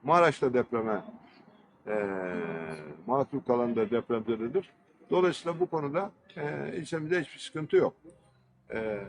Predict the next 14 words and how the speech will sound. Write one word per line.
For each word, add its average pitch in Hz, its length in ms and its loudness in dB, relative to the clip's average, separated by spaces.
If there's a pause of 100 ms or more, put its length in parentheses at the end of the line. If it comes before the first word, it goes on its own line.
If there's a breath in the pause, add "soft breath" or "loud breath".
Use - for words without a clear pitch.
(680)
milletimizin 175 720 2
başı - 240 2
sağ 147 160 4
olsun. - 360 -2
Bu 185 160 -2
büyük 165 220 0
bir 139 60 -4
felaket. 127 520 2 (840)
Ancak 170 340 2
her 180 140 10
zaman 151 280 2
söylediğimiz 135 600 2
gibi 131 240 0 (280)
Türk 175 120 0